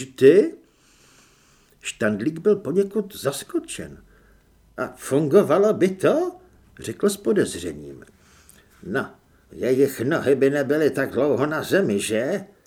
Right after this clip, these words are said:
vysvětloval Sardeli tónem někoho, kdo ví, že je nejinteligentnějším člověkem v místnosti. "O, to je pravda. Skvělý nápad. Promluvte si s vedoucí baletek, ano?"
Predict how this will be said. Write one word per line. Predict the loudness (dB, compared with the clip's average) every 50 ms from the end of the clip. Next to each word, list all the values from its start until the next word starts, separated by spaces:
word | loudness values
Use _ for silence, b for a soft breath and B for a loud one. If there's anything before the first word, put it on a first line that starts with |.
| b b b b b
vysvětloval | -6 -6 -4 -2 -2 -4 -2 0 0 0 0 0 -2 -2
Sardeli | -2 -2 -2 -4 -2 -2 0 0 0 0
tónem | 0 -2 -2 -2 0 -2 -2 -2 -2
někoho, | -2 -2 -2 -4 -4 -2 -4
kdo | -2 -2 -2 -2 -2
ví, | -2 -6 -6 -6 -4
že | -2 0 0
je | 0 0
nejinteligentnějším | -2 -2 -6 -6 -4 -4 -6 -6 -4 -2 -2 0 0 0 0 -2 -4 -4 -6 -6 -6 -6 -6 -6 -8 -8 -8 -8
člověkem | -8 -8 -6 -4 -4 -4 -6 -6 -6 -8 -8 -8
v | -6 -6
místnosti. | -6 -6 -6 -6 -10 -10 -12 -12 -14 -16 -18 -18 -20 -20 -20 _ b b b b b b b b b b b _ _ -16
"O, | -12 -6
to | -2 2
je | 2 2 2
pravda. | 0 0 0 0 0 2 2 2 2 2 0 -2 B B B B B B B -10 -8 -8 -6
Skvělý | -6 -8 -10 -10 -12 -8 -4 -2 -2 -2 -2 -2 -2
nápad. | -2 -2 -2 0 -2 -2 -2 -2 -6 -10 -16 b b b b b b -12 -12 -6
Promluvte | 2 4 4 6 8 8 6 6 6 2 0
si | 0 -2 -4 -2
s | 0
vedoucí | 2 4 4 4 4 2 -2 -2
baletek, | 0 0 2 2 2 2 0 0 2
ano?" | 0 0 0 0 0 -2 -2 -4 b